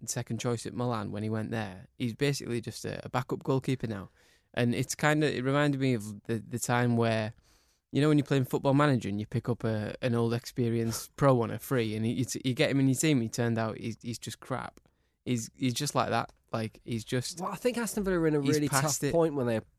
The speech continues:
Speaker 2: brought in Reina, though, because when the January transfer window came around, they had Wesley to replace, they had Reina to
Speaker 1: Yeah.
Speaker 2: replace, and at that period of time,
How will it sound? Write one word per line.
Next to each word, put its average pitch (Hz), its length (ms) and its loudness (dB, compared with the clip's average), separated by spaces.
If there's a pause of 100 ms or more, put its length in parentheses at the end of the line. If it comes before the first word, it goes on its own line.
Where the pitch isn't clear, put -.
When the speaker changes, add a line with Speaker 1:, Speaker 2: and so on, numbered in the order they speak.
Speaker 2:
brought 127 220 -2
in 110 120 -2
Reina, 104 320 -2
though, 90 220 -4
because 113 340 -8
when 190 220 0
the 175 80 2
January 143 320 0
transfer 127 340 -6
window 117 240 0
came 110 240 -4
around, 98 320 -2
they 95 80 -4
had 107 180 -8
Wesley 131 300 -2
to 123 140 -6
replace, 117 340 -2
they 107 140 -6
had 95 120 -4
Reina 120 300 0
to 110 180 -6
Speaker 1:
Yeah. 113 100 -2
Speaker 2:
replace, 107 420 -2
and 120 160 -4
at 135 80 -4
that 170 180 -8
period 156 260 -2
of 117 60 -4
time, 110 400 0